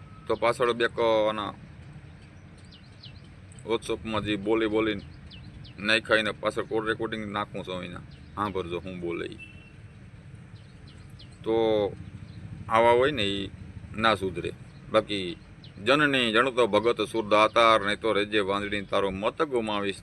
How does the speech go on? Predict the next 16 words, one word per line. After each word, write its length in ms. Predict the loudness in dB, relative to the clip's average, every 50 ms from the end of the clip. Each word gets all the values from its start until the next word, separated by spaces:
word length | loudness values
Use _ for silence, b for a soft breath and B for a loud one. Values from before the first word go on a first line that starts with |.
| -10 -6
નૂર." 340 | -4 0 0 2 0 0 -2 -8 -14 -18 -20 -20 -20 -20 -20 -20 -20 -20 -20 -20 -20 -10 0 2
એવા 220 | 4 6 6 6
દાતારોનો 560 | 6 6 4 6 6 4 4 4 4 0 0
ફોન 260 | -2 -2 -2 0 0
આવતા 280 | 0 0 0 0 2 4
હોય 240 | 4 4 4 4 2
અમને. 320 | 2 0 -4 -6 -8 -8 -10 -14 -20 -20 -20 -20 -20 -20 -20 -20 -20 -20 -20 -20 -20 -18 -18 -14 -8 -2 0
એવા 200 | 2 4 4 2
સુરવીરના 520 | 2 0 -2 0 2 0 0 2 0 -2
ફોન 240 | -2 -2 -4 -2 -2
આવે, 120 | -2 -2 -2
મજા 300 | -2 -2 0 0 2 2
જ 40 |
એવા 220 | 2 2 2 2 2
રાખે 260 | 0 -2 -4 -6 -10
છે. 160 | -12 -10 -12